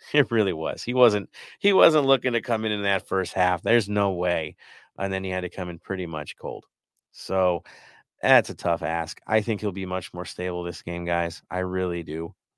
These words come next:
Um, yeah, it, it definitely different vibe. Now, in terms of our form so far, we all know where we're at. Only one loss and only one tie. Everything else was wins.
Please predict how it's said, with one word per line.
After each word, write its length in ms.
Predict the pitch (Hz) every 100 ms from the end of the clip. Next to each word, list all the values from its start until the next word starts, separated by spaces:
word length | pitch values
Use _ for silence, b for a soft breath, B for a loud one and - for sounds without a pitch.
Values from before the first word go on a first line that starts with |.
| -
Um, 520 | 85 85 82 82 85 - _ _ _ _ _ - - -
yeah, 300 | 80 80 85 _ _ -
it, 160 | - -
it 180 | 76
definitely 300 | 107 113 - 101
different 280 | 95 92
vibe. 200 | 85 85
Now, 260 | 95 110 110 - B B B
in 140 | 110
terms 260 | - 151 151
of 160 | 151
our 160 | 123 117
form 400 | - - 123 123
so 280 | 113 117 104
far, 560 | - 151 147 143 143 139
we 220 | 101 107
all 140 | 107 104
know 160 | 104
where 200 | 101 95
we're 120 | 90
at. 240 | 95 101 -
Only 220 | 95 92
one 240 | 92 92 90
loss 460 | 90 90 87 - -
and 140 | 95
only 280 | - 120 110
one 260 | 92 90 85
tie. 300 | 98 90 87
Everything 320 | 92 90 90
else 200 | 90 -
was 160 | 92 85
wins. 400 | 87 87 85